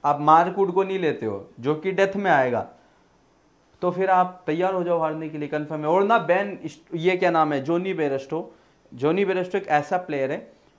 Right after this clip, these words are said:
जो कभी कभी चलता है, ये तो चल, ये तो मान लेता हूँ मैं, लेकिन जब चलेगा ना इतना बुरा मार के जाएगा कि आपको यकीन नहीं होगा ये वही, वही, वही प्लेयर खेल रहा है। और ना ही जोस बटलर।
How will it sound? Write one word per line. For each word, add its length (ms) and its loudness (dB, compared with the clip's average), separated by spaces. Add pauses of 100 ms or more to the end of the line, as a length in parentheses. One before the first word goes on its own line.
(120)
जो 260 4
कभी 300 4
कभी 200 4
चलता 320 2
है, 120 4
ये 60 6
तो 100 2
चल, 260 -2
ये 100 0
तो 120 -2
मान 240 2
लेता 180 0
हूँ 80 -2
मैं, 180 -8
लेकिन 260 -2
जब 220 2
चलेगा 380 4
ना 60 -4
इतना 280 -4
बुरा 300 2
मार 220 0
के 140 -6
जाएगा 400 0
कि 800 -6 (220)
आपको 260 2
यकीन 380 -2
नहीं 120 -4
होगा 160 -4
ये 140 -2
वही, 140 0
वही, 200 -2
वही 140 0
प्लेयर 280 -2
खेल 180 -6
रहा 160 -8
है। 80 -18 (360)
और 160 6
ना 220 2
ही 120 -2
जोस 340 -2
बटलर। 420 -2